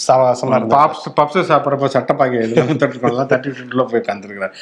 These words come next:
Speaker 2: ஒரு மனுஷன் பாருங்க, மசோதாவை பாருங்கன்னா,
Speaker 1: மசாலா
Speaker 2: அதை வாங்கி
Speaker 1: தோசை.
Speaker 2: ஓரம், ஓரம் வச்சுட்டு கேரளா ஸ்டோரி படம் பார்த்துட்டு மிகச்சிறந்த படம், பல விஷயங்களை அம்பலப்படுத்தி இருக்கிறது
Speaker 1: ம்.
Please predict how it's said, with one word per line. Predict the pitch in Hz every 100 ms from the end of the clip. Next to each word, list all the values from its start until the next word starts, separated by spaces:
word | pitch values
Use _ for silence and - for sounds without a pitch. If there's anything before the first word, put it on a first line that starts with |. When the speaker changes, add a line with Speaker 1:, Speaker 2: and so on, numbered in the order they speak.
| -
Speaker 2:
ஒரு | 156 147
மனுஷன் | 208 254 220
பாருங்க, | 170 147 147
மசோதாவை | 175 269 269 240
பாருங்கன்னா, | 160 160 151 143 131 127 156 113 - 170 156
Speaker 1:
மசாலா | 139 175 202
Speaker 2:
அதை | 220
வாங்கி | 220 160
Speaker 1:
தோசை. | 185 165
Speaker 2:
ஓரம், | 160 160 180 -
ஓரம் | 151 170 180 170
வச்சுட்டு | 151 - 185 175 -
கேரளா | 208 214 190
ஸ்டோரி | 160 139
படம் | - 156 165
பார்த்துட்டு | 143 - - 160 135 - -
மிகச்சிறந்த | 131 196 196 190 202
படம், | 143 147 143 -
பல | - 180
விஷயங்களை | 214 214 226 214
அம்பலப்படுத்தி | 156 160 165 151 131
இருக்கிறது | 123 113 110 107 101 -
Speaker 1:
ம். | 113